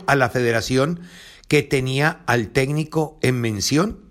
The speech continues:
que puede ser la afa, puede ser la Federación Francesa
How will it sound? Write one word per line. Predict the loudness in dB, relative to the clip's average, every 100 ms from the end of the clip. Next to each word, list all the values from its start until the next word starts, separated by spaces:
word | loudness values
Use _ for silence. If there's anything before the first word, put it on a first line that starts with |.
| -20 _ _ _ _ _ _ _ -20 -20 -20 -20 -8
que | 0 0
puede | 4 4 4
ser | 2 2 0 -2 -2
la | 2 2 0 0
afa, | 4 4 4 0 0
puede | 2 2 2 0
ser | 0 2 2 0 -6 -4
la | 0 0
Federación | 0 0 0 -2 -4
Francesa | -2 -2 2 2 2 2 0